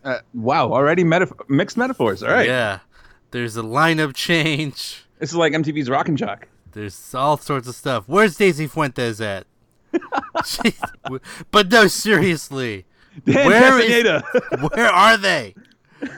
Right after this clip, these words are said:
Speaker 2: What are they doing? Where are they at? Mo Rocca,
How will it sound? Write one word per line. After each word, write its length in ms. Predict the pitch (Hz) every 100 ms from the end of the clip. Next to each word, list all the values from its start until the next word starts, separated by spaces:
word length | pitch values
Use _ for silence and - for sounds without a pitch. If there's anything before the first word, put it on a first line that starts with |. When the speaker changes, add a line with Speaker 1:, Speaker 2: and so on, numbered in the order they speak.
| 480 302
Speaker 2:
What 260 | 117 180 220
are 40 |
they 140 | 190
doing? 420 | 160 160 139 110 - - _ _ - - - - _ _ -
Where 220 | 113 147
are 20 |
they 180 | 151 143
at? 120 | 123
Mo 200 | 151 214
Rocca, 680 | 208 233 247 180 143 127